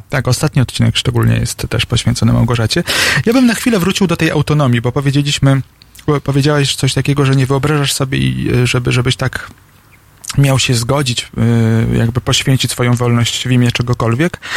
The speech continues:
i że u-, uznałeś, że bardzo smutne muszą być osoby, które to robią. Y, natomiast ja bym przez chwilę zatrzymał się nad tym, co powiedziałeś, właśnie się zastanowił, dlatego że, y, jeśli jako dzieci jesteśmy tak wychowani,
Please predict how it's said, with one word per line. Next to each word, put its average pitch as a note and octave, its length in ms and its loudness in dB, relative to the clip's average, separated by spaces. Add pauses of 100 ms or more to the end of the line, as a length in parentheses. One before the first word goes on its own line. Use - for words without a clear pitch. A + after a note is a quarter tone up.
(280)
i G#3 80 4
że F#3 220 0
u-, D3+ 220 0
uznałeś, C#3+ 400 0
że C3+ 120 0
bardzo C3 240 -2
smutne B2+ 380 2
muszą B2 220 2
być B2 140 -2
osoby, A#2+ 260 -2
które A#2+ 220 -2
to A#2+ 120 -2
robią. A#2+ 380 2 (560)
Y, C#3 300 2 (140)
natomiast E3+ 420 0
ja F#3+ 60 0
bym B3 120 0
przez G#3+ 200 -2
chwilę F3+ 440 0
zatrzymał D#3 440 0
się - 120 0
nad B2 220 0
tym, A#2+ 300 2 (140)
co B2 120 -2
powiedziałeś, B2 480 -2
właśnie C3 280 0
się C3+ 100 0
zastanowił, C3 580 0
dlatego D#3+ 400 0
że, E3 200 0 (500)
y, - 20 0 (1120)
jeśli F#3 360 2
jako E3 240 0
dzieci F3+ 280 2
jesteśmy C#3+ 320 0
tak E3 180 0
wychowani, B2+ 560 0